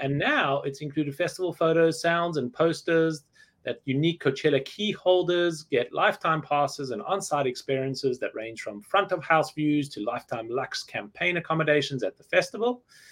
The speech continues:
Uh, and they've incorporated that into a whole bunch of different ways where they're even offering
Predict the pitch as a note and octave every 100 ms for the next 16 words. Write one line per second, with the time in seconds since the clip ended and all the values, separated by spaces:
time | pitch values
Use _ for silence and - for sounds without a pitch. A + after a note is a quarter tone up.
0 | - - _ - B2 C#3 C#3+ - E3+ G3
1 | C4+ C#4+ B3 B3 A3+ G#3 G3+ G3 F#3+ -
2 | F3 F3 E3+ F3+ E3 - C#3+ G3 A#3+ A3+
3 | F3+ D#3 D3 E3 D#3+ C3+ C#3 G3+ G3 G3+
4 | F#3 C3+ C3 C#3 - - G#3+ A3+ A3+ A3
5 | G#3+ _ _ _ - F#3 - F3 F3 F3